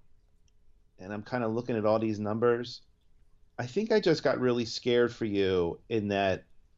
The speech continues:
the New England defense is just gonna go fucking batshit on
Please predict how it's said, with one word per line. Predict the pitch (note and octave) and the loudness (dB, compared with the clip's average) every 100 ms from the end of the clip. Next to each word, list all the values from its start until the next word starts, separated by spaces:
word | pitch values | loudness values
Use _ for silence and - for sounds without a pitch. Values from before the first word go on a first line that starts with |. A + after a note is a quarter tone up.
| - | -4
the | A#2 | 0
New | A#2+ | 2
England | B2+ B2 A2+ | 2 2 2
defense | A2+ G2+ G#2+ F2+ G2 | 2 2 0 -2 -4
is | |
just | F#2+ G2+ | -4 -4
gonna | - F#2+ | -2 -4
go | F#2 F2 | -2 -4
fucking | E2 - - G#2 - F#2 E2 | -6 -10 -4 -4 -4 -8 -4
batshit | A2 G2 - - F#2 E2+ - _ _ _ _ - _ - _ - | 0 0 0 -4 -2 -4 -8 _ _ _ _ -20 _ -20 _ -6
on | G2+ F2+ F#2 - | -2 -2 -4 -8